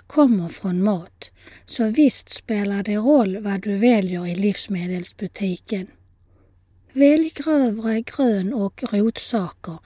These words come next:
som växer nära och se över vilken typ av kött du äter, är forskarnas bästa råd.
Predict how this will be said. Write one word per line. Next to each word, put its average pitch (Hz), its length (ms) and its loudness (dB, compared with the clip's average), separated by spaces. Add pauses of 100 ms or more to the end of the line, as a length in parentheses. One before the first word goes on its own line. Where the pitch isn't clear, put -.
(180)
som 269 320 4
växer 269 460 0
nära 196 600 0 (340)
och 269 220 0
se 277 300 0
över 247 380 2
vilken 202 460 0
typ 233 420 0
av 180 100 -4
kött - 540 -2
du 170 120 -6
äter, 180 640 -4 (480)
är 269 180 2
forskarnas 196 1000 -2
bästa - 440 -4
råd. 170 480 -8